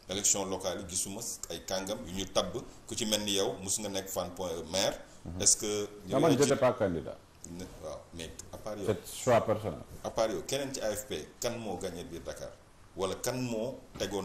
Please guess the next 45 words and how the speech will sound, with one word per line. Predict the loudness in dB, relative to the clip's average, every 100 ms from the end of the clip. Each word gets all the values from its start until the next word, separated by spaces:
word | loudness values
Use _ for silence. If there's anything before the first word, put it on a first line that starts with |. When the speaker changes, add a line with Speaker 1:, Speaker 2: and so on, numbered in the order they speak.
| -2
Speaker 1:
ndëndëm | -4 -6 -10 -16 -16 -8
ñu | -4 -2 -2 -2 -4 -4 -2
bennoo | -2 -2 -4 -4
ngeen | -4 2 2 2
Speaker 2:
Da, | -2 -4
da, | -2 -4 -6 -14 -12 0
da | 2
ngay | 4 4
fàtte | 2 2
ne | 2
Dakar, | 2 2 6 6 4 -4 -18 -20 -20 -20 -20 -20 -20 -20 -12 -2
on | 2
a | 4
perdu | 6 4 4 2
quasiment | 2 2 4 2
toutes | -2 -2
les | -2
communes. | 0 0 -2 -6 -16 -20 -20 -20 -10 -4
Speaker 1:
Oui, | -2 -2
mais | -6 -6
amoon | -4 -4
ngeen | -6 -6
candidat | -8 -8 -6 0
ou | 4
Speaker 2:
Nu | 6
ñu | 8
Speaker 1:
pas? | 6
Speaker 2:
gagné | 6 6
Dakar | 6 6 4
te | 2
ñu | 0 2 0
perte | 0 -2 -4 -4
commune. | -2 0
Speaker 1:
Non, | 0
ngeen | 0 -2 -2
amoon | -4 0
candidat. | 2 2 0 0
Moi, | 0
je | 0
parle | 0 -2
de | -4
candidat. | -4 -4 -4 -6 0
Speaker 2:
Zator | 4 6 4 4
était | 0 -2
candidat | 0 -2 -2 -8